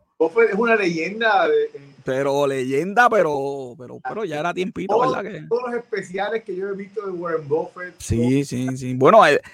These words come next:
Speaker 2: hace una carta que es como, como la eminencia en las acciones, esa carta anual de Warren Buffett, la gente, eso se publica, se lee.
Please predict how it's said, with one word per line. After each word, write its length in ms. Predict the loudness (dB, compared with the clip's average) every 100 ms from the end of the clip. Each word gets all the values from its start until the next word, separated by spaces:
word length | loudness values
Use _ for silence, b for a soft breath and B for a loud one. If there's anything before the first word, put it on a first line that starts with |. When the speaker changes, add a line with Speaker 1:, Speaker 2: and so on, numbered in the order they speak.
| B 0
Speaker 2:
hace 220 | 4 6
una 240 | 6 6
carta 400 | 6 4 4 2
que 100 | 2
es 60 | 4
como, 520 | 4 8 8 8 6
como 240 | 4 4
la 100 | 2
eminencia 600 | 2 -2 0 0 0 4
en 60 | 6
las 140 | 8
acciones, 560 | 4 0 2 4 4 4
esa 140 | 2
carta 360 | 4 4 6 4
anual 340 | 4 4 4
de 80 | 6
Warren 340 | 6 6 4 4
Buffett, 360 | 4 4 4
la 160 | 4 2
gente, 500 | 0 2 6 6 6
eso 220 | 2 2
se 120 | 2
publica, 560 | 4 2 4 4 4 2
se 180 | 2 2
lee. 560 | 2 2 0 0 -4